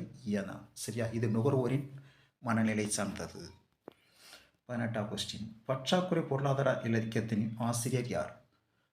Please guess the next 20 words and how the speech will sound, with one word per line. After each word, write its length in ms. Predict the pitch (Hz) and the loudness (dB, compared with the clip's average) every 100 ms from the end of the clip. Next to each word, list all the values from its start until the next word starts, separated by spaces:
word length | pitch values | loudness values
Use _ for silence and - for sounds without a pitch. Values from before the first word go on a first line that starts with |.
| _ 113 | _ -8
பற்றாக்குறை 560 | 107 - 117 113 113 | -2 2 2 2 0
பொருளாதார 440 | 110 107 107 107 104 | 2 2 2 4 2
இலக்கணத்தின் 560 | 104 104 104 101 113 110 | 0 0 -4 -2 -4 -2
ஆசிரியர் 560 | 117 110 113 107 110 | 0 0 0 0 0
யார்? 260 | 101 82 - - _ _ _ _ _ _ _ _ - | 0 -2 -4 -12 _ _ _ _ _ _ _ _ -12
சரியான 360 | - 139 170 147 | -4 0 0 0
ஆன்சர் 300 | 143 127 120 | 0 0 0
பாருங்க, 280 | 110 107 | 0 2
ஆன்சர் 420 | 104 110 110 - 92 | 0 0 -2 -4 -4
ஈ 120 | 85 | -6
தான். 180 | - - - _ - | -8 -14 -20 _ -4
ராபின்ஸ். 580 | 110 107 107 107 92 - - - - | 0 2 2 0 0 -2 -6 -12 -6
ஆன்சர் 400 | 110 110 113 110 | -2 -2 -2 -2
ஈ, 100 | 110 170 | -2 -4
ராபின்ஸ். 720 | - 104 98 98 104 98 - - - - _ _ _ _ _ _ _ _ _ _ 117 | 0 2 2 2 0 0 0 0 -2 -10 _ _ _ _ _ _ _ _ _ _ -6
பதினெட்டாவது 440 | 107 104 107 98 | -2 0 -2 -2
கொஸ்டின். 260 | - - - | -6 -8 -8
பத்தொன்பதாவது 460 | 117 123 110 107 87 | -4 0 2 0 0
கொஸ்டின். 360 | 87 90 107 - - _ _ _ - | -4 -6 -8 -10 -16 _ _ _ 0
தன் 200 | 139 | 2